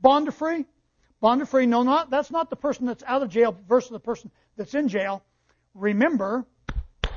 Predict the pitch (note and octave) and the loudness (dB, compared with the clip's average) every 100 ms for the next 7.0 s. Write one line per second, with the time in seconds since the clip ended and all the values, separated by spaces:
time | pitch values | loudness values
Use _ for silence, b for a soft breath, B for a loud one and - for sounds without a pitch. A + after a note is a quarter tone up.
0 | - _ - A#3 G#3+ - A3 G3 - C#4+ | -10 _ 2 4 2 0 0 0 -2 -4
1 | A3 A3 _ _ _ _ _ _ _ _ | -4 -8 _ _ _ _ _ _ _ _
2 | _ G#3+ G#3 C#4+ C4+ G3+ G3+ G#3+ _ _ | _ -2 2 2 2 0 -2 -6 _ _
3 | _ _ _ _ _ _ F3 G3 - - | _ _ _ _ _ _ -8 -8 -8 -4
4 | C4+ D#4 - - G3+ F#3 F#3 F#3 _ _ | -2 -2 -4 -6 -4 -4 -10 -16 _ _
5 | _ _ _ _ _ _ _ _ _ _ | _ _ _ _ _ _ _ _ _ _
6 | _ _ _ _ _ _ _ G#3+ G#3 F3 | _ _ _ _ _ _ _ 0 2 0